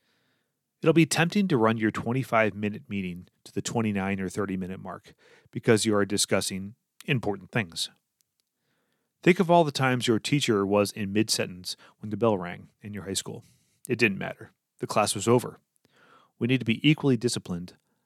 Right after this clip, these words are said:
in ending our meetings on time. Underestimating. You might realize that you need a full thirty minutes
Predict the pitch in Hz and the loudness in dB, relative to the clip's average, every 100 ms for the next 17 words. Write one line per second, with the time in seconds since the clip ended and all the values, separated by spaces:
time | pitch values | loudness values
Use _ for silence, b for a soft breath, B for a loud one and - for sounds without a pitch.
0 | _ _ _ - 104 117 120 123 107 101 | _ _ _ -8 -2 -2 0 -2 -2 -4
1 | 92 92 95 110 95 - 101 - _ _ | -4 -6 -8 -8 -10 -12 -18 -20 _ _
2 | _ _ _ _ _ _ _ _ _ _ | _ _ _ _ _ _ _ _ _ _
3 | _ _ _ _ - 120 110 101 - 92 | _ _ _ _ 0 4 6 6 2 -4
4 | 104 60 - _ _ _ _ _ _ _ | -8 -12 -16 _ _ _ _ _ _ _
5 | _ _ B B B B B B B B | _ _ B B B B B B B B
6 | _ _ _ 131 156 127 127 120 104 98 | _ _ _ 4 4 6 6 8 6 4
7 | 101 104 98 123 101 - 113 104 - 107 | 0 0 0 0 0 0 2 2 0 0
8 | 98 95 107 92 - | 0 0 -2 -2 -4